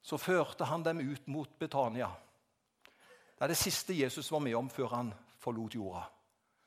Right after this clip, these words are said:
Og han løftet hendene og velsignet dem. Og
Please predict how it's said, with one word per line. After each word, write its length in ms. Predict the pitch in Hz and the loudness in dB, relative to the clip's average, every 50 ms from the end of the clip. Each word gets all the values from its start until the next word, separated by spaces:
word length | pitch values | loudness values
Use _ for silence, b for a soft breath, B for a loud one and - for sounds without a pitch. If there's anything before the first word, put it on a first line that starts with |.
| _ _ _ _ _ _ _ _ _ _ _ _ _ _ _ - - | _ _ _ _ _ _ _ _ _ _ _ _ _ _ _ -6 -2
Og 60 | 113 | 0
han 140 | 127 143 143 | 0 2 2
løftet 840 | 160 175 - - - - - - - - - 175 160 - - - - - - | 0 0 0 -2 -8 -10 -12 -12 -10 -6 -6 -6 -6 -6 -10 -18 -16 -10 -6
hendene 540 | 139 120 107 98 95 90 104 98 107 113 110 104 95 - - _ _ _ _ _ _ _ _ _ _ _ _ _ _ _ _ _ _ 101 | -4 -4 -4 -6 -6 -8 -6 -4 -4 -4 -4 -4 -8 -10 -16 _ _ _ _ _ _ _ _ _ _ _ _ _ _ _ _ _ _ -12
og 140 | 98 92 90 | -12 -8 -6
velsignet 840 | 101 98 98 98 - - - - 98 85 - - 90 92 92 - - | -4 -4 -4 -4 -4 -6 -6 -6 -6 -8 -8 -10 -12 -12 -12 -10 -6
dem. 180 | - 131 135 139 123 92 - - _ _ _ _ _ _ _ _ _ _ _ _ _ _ _ _ _ _ - 226 | -6 -4 -4 -4 -6 -8 -12 -20 _ _ _ _ _ _ _ _ _ _ _ _ _ _ _ _ _ _ -2 2
Og 400 | 240 254 262 254 240 175 123 - | 4 8 8 8 8 6 2 -6